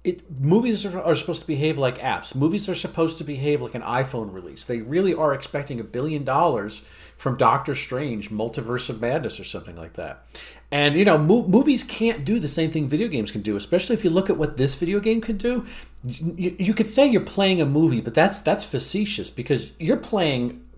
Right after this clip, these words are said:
a series of novels. You're playing a fucking t-, six seasons of television show. You're not even playing it. It's like you're living inside of it.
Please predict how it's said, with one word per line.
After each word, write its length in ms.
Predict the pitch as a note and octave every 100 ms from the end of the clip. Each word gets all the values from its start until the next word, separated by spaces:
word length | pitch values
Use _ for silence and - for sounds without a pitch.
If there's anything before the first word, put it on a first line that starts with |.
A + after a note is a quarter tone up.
| -
a 40 | C#3
series 460 | - F#3+ F#3+ D3+
of 140 | B2 A2
novels. 600 | B2+ D#3 D#3+ F#2+ E2+ -
You're 100 | D3
playing 260 | F#3+ F3
a 40 | B2+
fucking 440 | - C3+ A#2 - - - - - -
t-, 140 | -
six 280 | - - G3+
seasons 420 | - G3 D#3+ C#3
of 140 | B2 -
television 460 | E3 A3+ D3+ A2+
show. 340 | A2 - G#2 F2+
You're 140 | D#3+
not 80 | C#4
even 140 | C#3
playing 400 | - - F3 C4+
it. 80 | D#3+
It's 160 | - -
like 160 | C3
you're 100 | D#3+
living 360 | D3 E3 F#3 E3
inside 480 | C3 - D#3+ A#3 F#3
of 120 | -
it. 180 | -